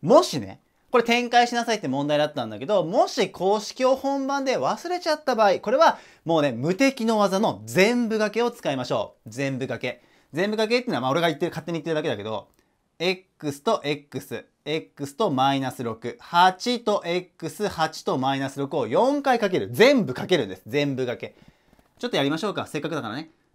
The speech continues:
エックス二乗になって、マイナス六エックスになって、上がプラス八エックスになって、マイナス四十八。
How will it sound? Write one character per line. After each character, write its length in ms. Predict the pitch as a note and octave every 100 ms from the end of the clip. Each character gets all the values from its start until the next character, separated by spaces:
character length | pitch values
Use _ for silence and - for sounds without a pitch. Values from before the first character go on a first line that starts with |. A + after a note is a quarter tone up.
| _ _ _ _
エ 100 | F#3
ッ 100 | G3+ _
ク 80 | -
ス 160 | - C#3
二 220 | C3+ D3
乗 260 | F3 F3+ F3+
に 120 | F#3
な 140 | F#3
っ 60 | F#3
て、 300 | _ F#3+ G3+
マ 320 | C3 D3 E3+
イ 80 | E3+
ナ 120 | F3
ス 140 | - E3
六 300 | E3 E3+ F3+
エ 60 |
ッ 140 | F3 -
ク 100 | E3+
ス 160 | - D#3+
に 60 |
な 160 | D#3+ D#3+
っ 100 | C#3+
て、 220 | - F#3+
上 280 | D3 F3 D3+
が 180 | D#3 F#3
プ 100 | -
ラ 140 | E3 D#3+
ス 160 | F3
八 360 | C#3+ D#3+ D#3 E3+
エ 80 | E3+
ッ 100 | -
ク 120 | E3+ D#3+
ス 120 | E3
に 100 | D#3+
な 140 | E3
っ 100 | D#3+
て、 180 | - A#3
マ 160 | D3 C#3+
イ 40 |
ナ 100 | D3
ス 100 | C#3+
四 220 | C3+ C#3
十 160 | G#2 G2+
八。 400 | G2 - C#3+